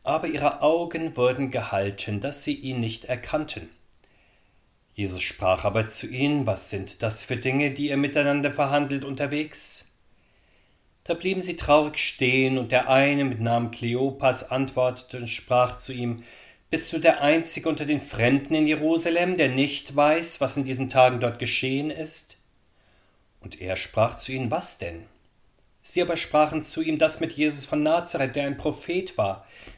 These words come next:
mächtigen Taten und Worten vor Gott und allem Volk, wie ihn die hohen Priester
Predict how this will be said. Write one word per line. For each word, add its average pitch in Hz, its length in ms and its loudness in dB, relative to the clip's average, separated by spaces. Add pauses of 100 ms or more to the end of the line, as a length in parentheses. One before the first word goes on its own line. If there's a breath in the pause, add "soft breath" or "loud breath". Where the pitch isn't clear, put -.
mächtigen 165 500 0
Taten 160 500 6
und 139 260 -4
Worten 131 420 4
vor 110 240 -2
Gott 107 260 -2
und 110 80 -4
allem 104 300 -2
Volk, 90 400 -8 (760 soft breath)
wie 165 120 -6
ihn 180 100 0
die 165 180 0
hohen 160 360 4
Priester 175 600 -2